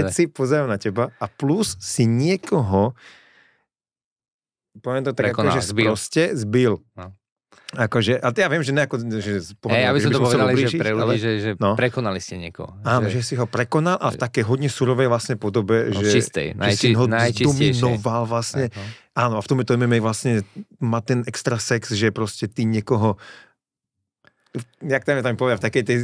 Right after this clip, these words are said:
Speaker 1: z-,
Speaker 2: Áno, ja viem.
Speaker 1: najčistejšej forme ho porazíš v, v tejto disciplíne a
Speaker 2: Stojí
Speaker 1: to
Speaker 2: chlap-
Speaker 1: znamená, že, že si ho vlastne zbil.
Speaker 2: Áno, presne, že stojíte chlap voči chlapa, chlapovi.
Speaker 1: No.
Speaker 2: Teraz si tam stojíte a dvadsať tisíc ľudí sa pozerá, kto z vás vyhrá.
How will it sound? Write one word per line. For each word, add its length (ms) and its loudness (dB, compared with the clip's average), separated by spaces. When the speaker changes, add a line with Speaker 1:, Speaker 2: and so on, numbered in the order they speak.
Speaker 1:
z-, 100 -8
Speaker 2:
Áno, 460 0
ja 80 0
viem. 160 0
Speaker 1:
najčistejšej 640 2
forme 320 0
ho 80 0
porazíš 720 0
v, 160 -4
v 80 -12
tejto 240 -2
disciplíne 480 -4
a 80 0
Speaker 2:
Stojí 80 4
Speaker 1:
to 80 2
Speaker 2:
chlap- 80 2
Speaker 1:
znamená, 300 0
že, 260 -4
že 160 -6
si 160 -4
ho 80 2
vlastne 240 0
zbil. 320 0
Speaker 2:
Áno, 160 0
presne, 320 0
že 80 -2
stojíte 360 0
chlap 360 0
voči 380 -10
chlapa, 500 -4
chlapovi. 560 -4
Speaker 1:
No. 420 0
Speaker 2:
Teraz 240 -8
si 80 -4
tam 80 -2
stojíte 400 -4
a 240 -2
dvadsať 400 -2
tisíc 240 -4
ľudí 160 -2
sa 160 -2
pozerá, 480 0
kto 180 -6
z 140 -2
vás 240 0
vyhrá. 400 -6